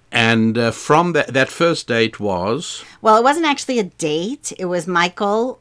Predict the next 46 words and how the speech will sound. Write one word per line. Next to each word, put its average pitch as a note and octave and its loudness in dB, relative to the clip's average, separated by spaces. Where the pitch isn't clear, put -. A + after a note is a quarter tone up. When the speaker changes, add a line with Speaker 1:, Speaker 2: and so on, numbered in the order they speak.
Speaker 2:
um, E3+ 0
invited E3 -2
me D#3+ -4
to E3 -6
a E3 -2
dinner E3 -4
at D3+ -4
his E3+ -8
house, C#3 -6
which D#3+ -10
is E3+ -8
something F3 -6
he F3+ -6
did E3 -4
very E3+ -2
often. D#3 -4
There D3+ -6
was D3 -10
a D3+ -6
Monday, D#3+ -2
Monday E3+ -2
night D3+ -8
class - -6
that E3 -2
everyone, F3 0
pretty C#4+ -4
much F3 -4
everyone F3 -4
in D3+ -6
the D#3 -8
community F3+ 0
went D3 -2
to. C#3 -6
Speaker 1:
Yeah. G#2+ -2
Speaker 2:
And F3 4
he A#3 -2
very B3+ 4
often E4+ 2
would C4+ 0
have A#3 2
Speaker 1:
I - 8
would C#3 4
Speaker 2:
people - 4
Speaker 1:
say, C#3 8
uh, - 6
Speaker 2:
over. G#3 6